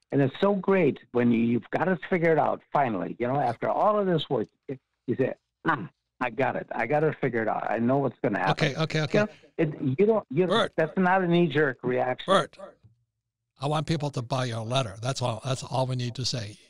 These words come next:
Speaker 2: You're, you're,
Speaker 1: Yeah.
Speaker 2: you're
Speaker 1: Yeah.
Speaker 2: incredibly, you're getting, you're getting better. You're like a fine red wine, getting a little bit better every day.
Speaker 1: <laughs>
Speaker 2: But, but this is my question, because I've been wanting to ask you this, and you skirted it about two sessions ago.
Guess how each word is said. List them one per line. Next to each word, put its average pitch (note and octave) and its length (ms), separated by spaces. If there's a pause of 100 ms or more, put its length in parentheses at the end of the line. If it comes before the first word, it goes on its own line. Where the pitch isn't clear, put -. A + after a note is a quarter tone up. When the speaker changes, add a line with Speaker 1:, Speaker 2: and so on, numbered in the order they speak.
Speaker 2:
You're, A#2+ 260
you're, A2+ 260
Speaker 1:
Yeah. B2 240 (140)
Speaker 2:
you're A#2+ 240
Speaker 1:
Yeah. A2 80
Speaker 2:
incredibly, B2+ 580 (100)
you're B2 180
getting, A#2+ 100
you're A#2 100
getting B2 300
better. B2+ 400 (440)
You're C#3 120
like C#3 140
a A2+ 60
fine D3 400
red B2+ 240
wine, A#2 420 (680)
getting A#2 180
a A2+ 60
little A#2 200
bit A#2+ 200 (320)
better C3+ 280
every A#2+ 360
day. - 240 (100)
Speaker 1:
<laughs> - 60 (340)
Speaker 2:
But, D#3+ 180
but F#3+ 60
this A3 120
is C4 180
my E3 140
question, C#3 540
because A#2+ 200
I've B2+ 100
been C3 160
wanting C#3 260
to B2+ 200
ask D3 300
you C3 80
this, A2+ 260
and A2+ 160
you C#3 120
skirted D#3+ 640
it A2+ 260 (520)
about B2 320
two D#3+ 180
sessions B2 560
ago. F#2 220